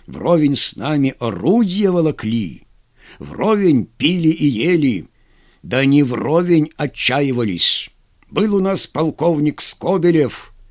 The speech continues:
Михаил Дмитрич, ох, молодой, с собой, что богатырь, косая сажень, ус ржаной, а глаза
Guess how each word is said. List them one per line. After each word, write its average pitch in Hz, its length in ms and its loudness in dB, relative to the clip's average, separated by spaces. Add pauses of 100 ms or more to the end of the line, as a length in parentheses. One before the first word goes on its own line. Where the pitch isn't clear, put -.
(180)
Михаил 117 560 0
Дмитрич, - 1120 -2 (100)
ох, 202 840 2
молодой, 143 1400 -4 (280)
с - 100 -6
собой, 156 500 -2
что - 240 -6
богатырь, 131 720 0 (1400)
косая 160 560 0
сажень, 135 880 -4 (220)
ус - 600 0
ржаной, 113 840 -4 (360)
а - 160 -6
глаза 117 720 -4